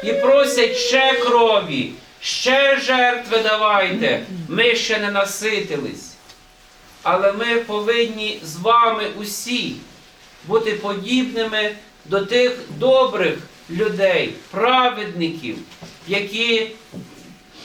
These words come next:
зі стражданням, з співчуттям, з любов'ю, з любов'ю до всього творіння, не тільки до людини, але до всього творіння.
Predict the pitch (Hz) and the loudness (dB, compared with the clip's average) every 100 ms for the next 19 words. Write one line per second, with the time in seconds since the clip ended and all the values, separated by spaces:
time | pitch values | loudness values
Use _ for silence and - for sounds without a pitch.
0 | - - - - 220 247 196 190 170 170 | -20 -20 -20 -12 -6 -4 0 0 0 0
1 | 202 226 214 196 180 175 - - - - | 2 2 0 -2 -6 -6 -12 -18 -16 -16
2 | - - - - - _ 226 254 - 202 | -18 -20 -20 -20 -20 _ 0 0 0 -4
3 | 190 - 202 202 202 - 147 349 220 - | -6 -2 2 2 2 -2 -8 -14 -12 -12
4 | 175 190 233 175 190 220 220 175 175 175 | -10 -4 -2 -2 0 2 2 0 -4 -6
5 | 160 - - - - 143 175 226 247 277 | -8 -12 -20 -20 -20 -12 -4 -2 2 4
6 | 269 247 214 220 - 269 285 262 262 220 | 4 0 -2 -6 -2 2 4 4 2 2
7 | 247 240 240 220 180 151 135 - - - | 2 4 0 -2 -2 -2 -2 -4 -14 -20
8 | - 185 240 - 277 262 - 233 226 226 | -10 -4 -2 0 0 0 -2 0 2 0
9 | - - - 135 233 226 214 202 226 208 | -6 -8 -2 2 4 4 2 0 0 2
10 | 170 170 190 226 226 233 233 - 285 277 | 2 2 2 2 2 -2 -4 2 2 4
11 | 262 220 233 233 226 196 160 127 - | 2 0 2 2 2 -4 -4 -4 -6